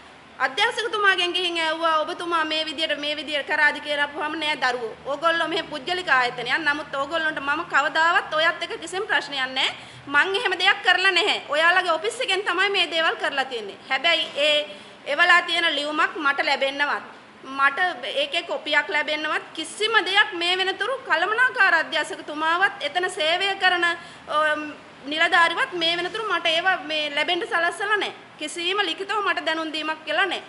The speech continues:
ඉතින් මේ වගේ අසාධාරණ කරන දැන් මේ ආර්ථික ප්‍රශ්නෙත් එක්ක බලන්න ඕනේ මේ වෙලාවේ. මට කිසි මානසික ප්‍රශ්නයක් නැහැ. මගේ වෛද්‍යතුමාගෙන්, අම්, කළමනාකාරතුමා කියනවා මගේ වෛද්‍යතුමාගෙන් අඬන් එන්නලු මේ දොස්තර රිපෝට් එකක්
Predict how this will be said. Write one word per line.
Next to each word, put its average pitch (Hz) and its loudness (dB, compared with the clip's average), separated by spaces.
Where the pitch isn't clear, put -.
ඉතින් 381 -2
මේ 277 -2
වගේ 320 0
අසාධාරණ 311 2
කරන 320 -2
දැන් 285 0
මේ 330 0
ආර්ථික 302 2
ප්‍රශ්නෙත් 320 -2
එක්ක 285 -4
බලන්න 262 0
ඕනේ 240 -6
මේ 262 -4
වෙලාවේ. 254 0
මට 285 -2
කිසි 320 -4
මානසික 359 -2
ප්‍රශ්නයක් 370 0
නැහැ. 262 -2
මගේ 247 -2
වෛද්‍යතුමාගෙන්, 302 0
අම්, 254 -8
කළමනාකාරතුමා 320 4
කියනවා 285 -2
මගේ 339 0
වෛද්‍යතුමාගෙන් 370 2
අඬන් 349 4
එන්නලු 370 0
මේ 320 -4
දොස්තර 349 2
රිපෝට් 339 -2
එකක් 349 -2